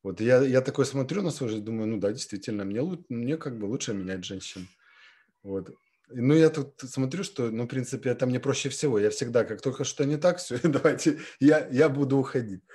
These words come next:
Вот. Ну, думаю, ладно, с Ирой давай я попробую не менять какое-то время. Ну, сколько выдержу? <laughs>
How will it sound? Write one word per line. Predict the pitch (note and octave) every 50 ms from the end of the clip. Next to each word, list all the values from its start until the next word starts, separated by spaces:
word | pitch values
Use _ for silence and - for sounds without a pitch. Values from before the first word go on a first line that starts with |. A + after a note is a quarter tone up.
| - - - - _ _
Вот. | G#2+ G#2 G2 B2+ G#2+
Ну, | B2+ C#3 E3
думаю, | D#3+ E3 D#3+ D#3 D3+ D3
ладно, | C3 G#2+ F#2+ F#2 F2+ F2+ F2+ F2+ F2+ F2+ -
с | - - - D#3
Ирой | D#3+ D#3+ D3+ C3
давай | A2+ A#2 A#2+ C3+
я | C#3+ C#3
попробую | C#3 C3 A2+ - C3 B2+ A#2+ A#2+ B2 B2
не | B2 A#2+
менять | A#2+ A#2 A2 G2 E2+ - -
какое-то | - G#2 - A#2 A2 A2 A#2 A2
время. | A2 A2 G#2 F#2+ F#2
Ну, | F#2+ G#2
сколько | G#2+ - - B2 - D3+ C3+
выдержу? | B2 A2+ C#3+ D3+ F#3+ D3+ - C4 - - -
<laughs> | - - D#4+ - - - - - C#4+ - C4 - C4+ - - - B3+ - - - G3 F3+ - - _ - - - C4+ B3 - - D#3 C3 A#2+ -